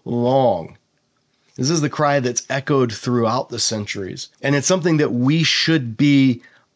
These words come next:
unafraid to cry out to God. "How long? How long is this gonna happen? How long am I gonna feel this way? How m-, long am I gonna be suffering from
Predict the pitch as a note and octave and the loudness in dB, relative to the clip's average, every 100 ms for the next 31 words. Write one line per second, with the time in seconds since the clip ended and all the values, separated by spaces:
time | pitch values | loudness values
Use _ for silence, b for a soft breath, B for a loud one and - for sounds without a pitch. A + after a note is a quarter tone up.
0 | - D3+ E3 D3 - C3+ C3+ A2+ A2 A#2+ | -4 0 0 -2 -2 0 0 0 -2 0
1 | A2+ A2+ A2 - F#2+ G#2 G#2+ D2+ D2+ _ | 0 0 -4 -6 -6 -4 -4 -8 -12 _
2 | b b b - C#3 E3 F3 E3+ D#3+ C3+ | b b b -10 -4 -2 0 0 0 -2
3 | C#3 D#3 D3+ C3 G2 D#2 _ _ _ _ | -2 -2 0 0 -2 -8 _ _ _ _
4 | _ _ - D#3 D#3 D#3+ E3+ E3 C#3+ C3 | _ _ -6 -2 0 2 2 2 0 -2
5 | C3 B2 A2 C#3 - G2 B2 C#3 B2+ C3+ | -2 -2 -2 -4 -6 -6 -4 -2 0 2
6 | E3+ E3+ D#3+ C#3+ C3+ C3+ B2+ B2+ A#2 B2 | 2 4 2 2 2 0 0 0 0 0
7 | A#2+ A2+ G#2+ A2 F#2+ A2 B2+ B2+ - A#2+ | 0 0 -2 -4 -4 -2 -2 -2 -6 -4
8 | C3+ E3+ F#3 D#3 C3+ C3 C3 A#2+ A#2+ - | 0 2 4 2 2 2 0 0 0 -2
9 | B2+ B2 A#2 A2 G#2+ A2 | -4 -2 -2 -2 -2 -4